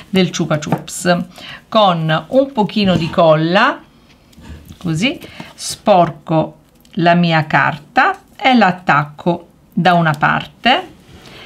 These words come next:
e faccio fare il giro a reggere tutto il Chupa Chups in questo verso. Quindi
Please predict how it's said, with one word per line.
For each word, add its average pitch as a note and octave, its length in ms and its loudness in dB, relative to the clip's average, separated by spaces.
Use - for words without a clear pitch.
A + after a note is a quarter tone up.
e C#4 100 0
faccio F4+ 340 -4
fare F#3 340 4
il C#4 340 -2
giro F#3+ 540 0
a F4 180 2
reggere G3+ 720 2
tutto A3+ 280 -6
il F3+ 160 0
Chupa C4+ 220 -2
Chups F3+ 680 -4
in A#3 160 4
questo - 380 -6
verso. E3+ 640 -2
Quindi - 420 -10